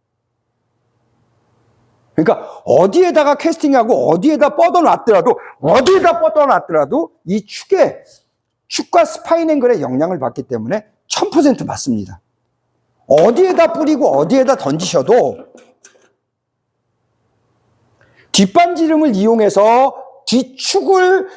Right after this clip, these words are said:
만드는 상태에서 동작에서 뒷반지름을 유지시켜 주시면은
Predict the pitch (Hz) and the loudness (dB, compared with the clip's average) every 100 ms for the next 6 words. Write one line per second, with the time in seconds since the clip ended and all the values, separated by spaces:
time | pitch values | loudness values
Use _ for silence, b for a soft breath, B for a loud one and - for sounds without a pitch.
0 | B - 151 208 320 370 294 302 277 233 | B -4 0 2 2 2 2 2 0 2
1 | 254 165 190 226 196 214 214 190 320 320 | 0 0 0 0 0 -2 -6 -2 0 2
2 | 302 285 285 196 175 202 - 208 156 135 | 0 0 -2 -4 -8 -12 -4 -4 -4 -10
3 | 131 127 202 311 | -10 -4 -4 -4